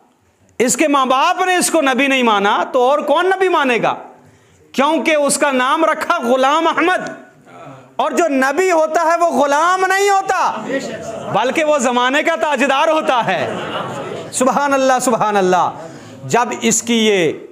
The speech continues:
फिस्क व फुजूर आम हुआ, जब इसकी ये लानत आम हुई, लोगों को गुमराह करने लगा और जो इसके घराने को नहीं मानता था,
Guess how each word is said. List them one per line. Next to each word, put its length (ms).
फिस्क 300
व 80
फुजूर 480
आम 300
हुआ, 460
जब 260
इसकी 280
ये 80
लानत 440
आम 320
हुई, 520
लोगों 420
को 140
गुमराह 400
करने 360
लगा 640
और 140
जो 480
इसके 420
घराने 460
को 160
नहीं 260
मानता 420
था, 500